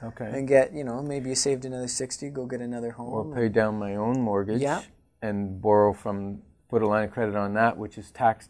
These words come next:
Speaker 1: deductible now if it's
Speaker 2: For an
Speaker 1: being used
Speaker 2: investment
Speaker 1: as the
Speaker 2: property.
Speaker 1: down payment on another
Speaker 2: Mm-hmm.
Speaker 1: investment property. So called waking up your lazy asset, which is
Speaker 2: <laughs>
Speaker 1: your, your house. If your house is fully paid for and it's making that five percent, five point five,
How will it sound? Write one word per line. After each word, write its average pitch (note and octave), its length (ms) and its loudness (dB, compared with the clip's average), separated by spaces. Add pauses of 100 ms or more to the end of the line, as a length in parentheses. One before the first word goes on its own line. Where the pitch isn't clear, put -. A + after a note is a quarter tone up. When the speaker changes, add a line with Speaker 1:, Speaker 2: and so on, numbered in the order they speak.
Speaker 1:
deductible A2 600 -2
now G2+ 400 -2
if F#2+ 120 -14
it's - 320 -12 (380)
Speaker 2:
For C3 160 0
an A#2+ 60 4
Speaker 1:
being A2+ 140 4
used A2+ 200 4
Speaker 2:
investment A#2 160 0
Speaker 1:
as G2 60 2
the - 60 -6
Speaker 2:
property. G#2+ 160 -2
Speaker 1:
down G2+ 280 0
payment G#2 400 -8
on F#2 160 -8
another F2+ 380 -6
Speaker 2:
Mm-hmm. F2+ 80 -8
Speaker 1:
investment F#2 420 -6
property. - 400 -12 (460)
So G#2 680 0 (240)
called G2+ 300 0
waking G#2+ 360 -2
up G2 140 -10
your G2+ 140 -8
lazy G2+ 320 -4
asset, G#2 480 -2
which - 240 -14
is G2+ 200 -8
Speaker 2:
<laughs> G2+ 80 -4
Speaker 1:
your, F#2+ 300 -4
your G2+ 160 -2
house. B2+ 500 8 (360)
If B2 80 -6
your C3 80 0
house F#3 180 6
is C#3+ 80 -8
fully B2+ 300 2
paid E3+ 280 4
for A2 200 -2
and G2+ 80 -2
it's G2+ 260 -8
making A2 360 -4
that G2 200 -8
five G#2 300 0
percent, C3+ 600 -6
five G#2+ 220 -2
point G#2 220 -10
five, D3+ 320 2